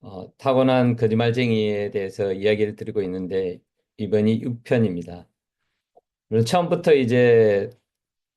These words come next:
여러 가지 순서가 정해져서 진행할 수 있지만은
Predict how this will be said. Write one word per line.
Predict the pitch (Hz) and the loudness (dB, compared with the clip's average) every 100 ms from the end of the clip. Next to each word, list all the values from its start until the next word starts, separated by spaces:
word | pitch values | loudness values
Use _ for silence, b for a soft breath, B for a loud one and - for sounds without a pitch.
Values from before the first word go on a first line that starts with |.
| _ | _
여러 | 113 120 123 | -2 0 2
가지 | 120 123 123 | 2 0 0
순서가 | 117 131 127 123 135 127 | -2 -2 -2 2 2 2
정해져서 | 120 117 117 113 107 131 113 | 0 -2 0 0 0 -4 -6
진행할 | 110 107 110 113 | -6 -4 -2 -4
수 | 117 | -6
있지만은 | 107 - 104 101 107 113 113 | -12 -10 -10 -8 -2 0 -2